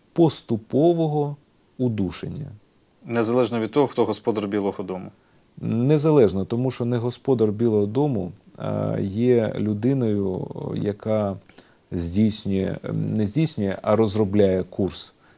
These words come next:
Speaker 1: Він то здійснює, але за ним стоять зовсім інші люди, прізвища яких ми не знаємо.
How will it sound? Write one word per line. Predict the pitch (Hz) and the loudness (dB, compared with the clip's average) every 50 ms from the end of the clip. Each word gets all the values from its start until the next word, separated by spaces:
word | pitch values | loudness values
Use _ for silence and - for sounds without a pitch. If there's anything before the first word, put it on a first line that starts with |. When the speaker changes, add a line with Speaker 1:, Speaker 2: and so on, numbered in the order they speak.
| _ - | _ -4
Speaker 1:
Він | 104 117 131 127 | -2 0 0 0
то | 117 123 117 | 0 0 0
здійснює, | 107 101 107 127 151 135 98 - - 92 90 90 - - | 0 0 0 2 2 2 0 -2 -6 -6 -6 -6 -6 -8
але | - - 110 107 107 107 107 107 107 101 - - | -6 -4 0 2 4 6 6 6 4 2 -2 -4
за | 101 95 110 110 | -4 -2 -2 -2
ним | 120 120 113 | -2 -2 -4
стоять | - - 104 104 101 98 95 | -4 -2 0 0 0 0 -2
зовсім | 107 117 117 113 - 101 98 104 | -2 -2 -2 -2 -2 -4 -4 -4
інші | 104 98 - - | -4 -4 -6 -4
люди, | 107 113 139 139 117 101 104 - - - _ _ _ | -4 -2 -2 0 -2 -2 -4 -6 -16 -20 _ _ _
прізвища | - - 107 113 104 101 101 92 - - 95 | 0 2 4 4 4 2 -2 -4 -4 -4 -4
яких | 87 - 113 98 - | -4 -4 -6 -6 -4
ми | 95 98 | -4 -2
не | 92 95 85 | -2 -2 -4
знаємо. | 76 90 90 90 - - | -6 -6 -8 -8 -10 -12